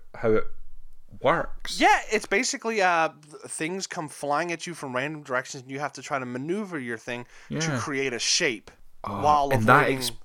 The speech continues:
Speaker 2: the D N A blob.
Speaker 1: 'Cause I was trying to shoot the D N A blob, and that now explains why when you pick three things up at different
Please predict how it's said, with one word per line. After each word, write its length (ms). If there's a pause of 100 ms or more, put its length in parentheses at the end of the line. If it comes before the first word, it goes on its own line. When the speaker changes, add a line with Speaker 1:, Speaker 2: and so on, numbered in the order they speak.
(200)
Speaker 2:
the 80
D 140
N 80
A 100
blob. 320 (720)
Speaker 1:
'Cause 280
I 100
was 160
trying 320
to 120
shoot 340
the 80
D 180
N 80
A 140
blob, 400 (280)
and 240
that 260
now 160
explains 640
why 240
when 260
you 80
pick 520 (480)
three 360
things 400
up 180
at 100
different 380